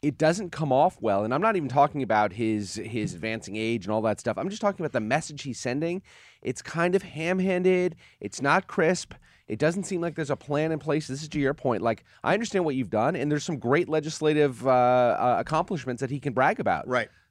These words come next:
Speaker 1: But he f-, shies away from them. I, the whole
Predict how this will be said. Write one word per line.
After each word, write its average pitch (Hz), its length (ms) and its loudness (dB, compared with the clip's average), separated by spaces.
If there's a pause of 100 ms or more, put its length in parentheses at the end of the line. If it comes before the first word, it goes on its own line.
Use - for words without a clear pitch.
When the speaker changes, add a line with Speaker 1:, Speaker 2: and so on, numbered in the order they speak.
(100)
Speaker 1:
But 143 160 4 (240)
he - 220 -10
f-, - 120 -12
shies 139 460 2
away 151 280 2
from 170 200 -4
them. 156 320 2
I, 101 300 -4
the 123 140 4
whole 165 480 4